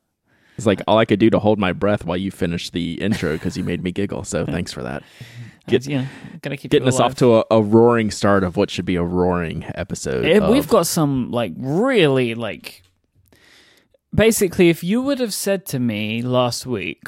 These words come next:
Speaker 2: "Plan out next week's episode,"
Speaker 1: Mm-hmm.
Speaker 2: just guess what could happen.
Speaker 1: <laughs> Mm-hmm.
Speaker 2: The four topics we have to talk about today, well, three, the three top main topics we have to talk about today,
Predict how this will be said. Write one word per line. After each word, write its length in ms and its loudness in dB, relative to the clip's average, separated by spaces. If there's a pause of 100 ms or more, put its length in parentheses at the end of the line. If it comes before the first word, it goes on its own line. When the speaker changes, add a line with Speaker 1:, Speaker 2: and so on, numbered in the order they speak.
(140)
Speaker 2:
"Plan 320 4
out 240 4
next 280 -2
week's 240 -4
episode," 760 -6 (340)
Speaker 1:
Mm-hmm. 280 -8
Speaker 2:
just 320 0
guess 500 -2 (120)
what 240 2
could 160 -2
happen. 640 -2
Speaker 1:
<laughs> 60 -20 (420)
Mm-hmm. 120 -4
Speaker 2:
The 100 2
four 280 6
topics 460 0
we 140 0
have 180 2
to 120 -8
talk 280 -2
about 320 -8
today, 320 -8
well, 160 4
three, 320 -2
the 160 -8
three 240 -2
top 220 -2
main 240 0
topics 340 -4
we 60 -4
have 80 -10
to 100 -20
talk 220 -8
about 200 -10
today, 380 -12